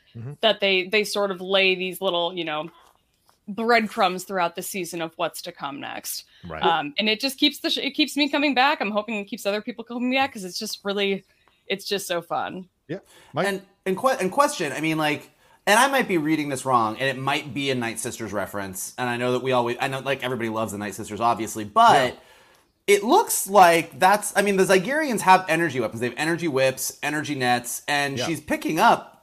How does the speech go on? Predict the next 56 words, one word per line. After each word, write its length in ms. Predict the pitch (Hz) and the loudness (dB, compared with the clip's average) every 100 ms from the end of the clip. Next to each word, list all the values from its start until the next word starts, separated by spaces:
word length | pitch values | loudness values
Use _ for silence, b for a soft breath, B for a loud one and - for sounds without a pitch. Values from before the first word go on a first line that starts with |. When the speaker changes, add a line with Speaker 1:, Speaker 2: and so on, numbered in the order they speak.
| _ - | _ -4
Speaker 3:
what 220 | 160 160 | 4 6
I'm 140 | 156 | 4
assuming 440 | 147 - 381 202 156 | 2 4 4 4 0
is 100 | 139 | -2
a 60 | 135 | 0
Zygerian 460 | 139 131 165 151 135 | 0 2 2 2 2
weapon. 360 | 151 123 107 117 | 2 2 -2 -2
So 380 | 135 123 120 B B B | 2 2 0 B B B
even 240 | 226 269 220 | 2 2 6
though 140 | 190 | 6
the 100 | 175 | 6
Night 240 | 165 170 | 2 0
Sisters 540 | - 160 147 143 131 - - | 0 -2 -2 -4 -4 -2 8
also 540 | 269 311 330 208 147 | 10 10 8 6 6
have 380 | 135 131 123 98 | 8 6 6 4
bows 480 | 127 110 98 107 117 | 4 6 2 -2 -4
that 180 | 131 113 | -2 2
they 160 | 127 | 0
Speaker 1:
Mm-hmm. 80 | 117 | 0
Speaker 3:
use, 560 | 190 190 123 113 113 - B B | 2 4 4 0 -4 -8 B B
it 160 | 208 208 | 2 4
seems 300 | - 294 311 | 0 0 0
like 140 | 202 | 0
she 180 | 175 220 | -2 -4
just 200 | 202 190 | -2 -2
finds 420 | - 190 180 165 131 | 0 0 0 -4 -6
a 60 | 160 | -2
Zygerian 520 | 156 151 151 156 143 | 2 2 2 0 2
weapon 280 | 151 196 147 | 2 2 0
and 100 | 135 | -2
is 60 | 131 | -2
like, 180 | 123 | -2
"This 140 | 113 147 | -4 -6
is 80 | 123 | -2
cool, 220 | 185 156 | 2 2
I'm 80 | 117 | 0
gonna 100 | 113 | -6
keep 200 | 143 87 | -8 -8
it." 160 | 71 _ - | -10 _ -4
And 120 | 147 | -4
it 100 | 147 | 0
might 180 | 156 254 | 2 2
Speaker 1:
Okay. 80 | 247 | 0
Speaker 3:
just 240 | - - | -6 -6
be 160 | 160 147 | -4 0
that, 400 | 110 127 87 - | 2 2 0 -4
is, 220 | 135 127 127 | -4 -2 0
uh, 200 | 123 117 | 2 2
Speaker 1:
Okay. 140 | 123 | 0
Speaker 3:
is, 80 | 127 | -2
I'm 80 | 131 | -8
just, 200 | 131 127 | -12 -10
just 200 | 139 - | -8 -2
as 160 | 143 139 | 0 0
a 140 | 135 | -2
alternative, 800 | - 143 - 220 214 196 190 165 | -2 -6 -6 -2 0 2 2 0